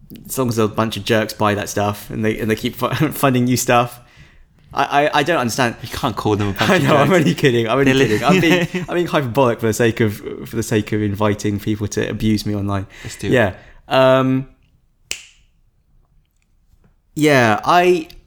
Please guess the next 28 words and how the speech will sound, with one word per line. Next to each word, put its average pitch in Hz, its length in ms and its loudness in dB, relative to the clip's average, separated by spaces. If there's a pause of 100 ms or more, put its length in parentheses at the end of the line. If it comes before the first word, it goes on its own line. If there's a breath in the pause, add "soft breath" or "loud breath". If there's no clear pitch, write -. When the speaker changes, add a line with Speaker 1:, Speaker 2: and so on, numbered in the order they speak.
(220)
Speaker 1:
I 135 100 2
don't 123 200 2
get 110 200 0
this. 104 320 -4 (180)
Maybe 131 180 4
this 117 100 0
is 104 60 -4
just 113 180 -2
me 110 160 2
being 110 220 2
old 104 320 2
and 113 140 -2
not, 113 200 0
secretly 113 580 -4
not 113 140 2
a - 40 0
millennial. 104 480 2
No, 117 140 0
I 104 80 2
am 101 160 0
a 95 40 -4
millennial, 98 420 -4
apparently, 98 680 -6
but 104 320 -4 (840 loud breath)
I 131 120 2
don't 139 340 0
understand 110 540 0
cosmetic 107 800 -2